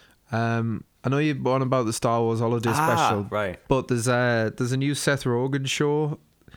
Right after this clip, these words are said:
Speaker 2: <laughs>
Speaker 1: that came out,
Speaker 2: Star
Speaker 1: uh,
Speaker 2: Wars, the Seth Rogen.
Speaker 1: based around Christmas, and it's the lowest rated T V show of all time.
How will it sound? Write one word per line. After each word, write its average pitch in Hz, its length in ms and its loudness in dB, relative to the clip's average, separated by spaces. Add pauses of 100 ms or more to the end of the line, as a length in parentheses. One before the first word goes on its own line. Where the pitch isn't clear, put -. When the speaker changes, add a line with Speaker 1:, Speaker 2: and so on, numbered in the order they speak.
(220)
Speaker 2:
<laughs> - 600 -10
Speaker 1:
that 131 220 -2
came 143 280 2
out, 151 380 0
Speaker 2:
Star 123 320 2
Speaker 1:
uh, - 20 2
Speaker 2:
Wars, 113 280 0
the 107 100 -2
Seth 110 320 -8
Rogen. 101 440 -8
Speaker 1:
based 135 360 0
around 131 320 0
Christmas, 135 360 -2
and 131 120 0
it's - 160 -6
the 127 80 -2
lowest 139 420 0
rated 127 460 -2
T 127 180 -2
V 123 180 -2
show 117 260 -2
of 113 100 -4
all 120 420 -2
time. 131 540 -2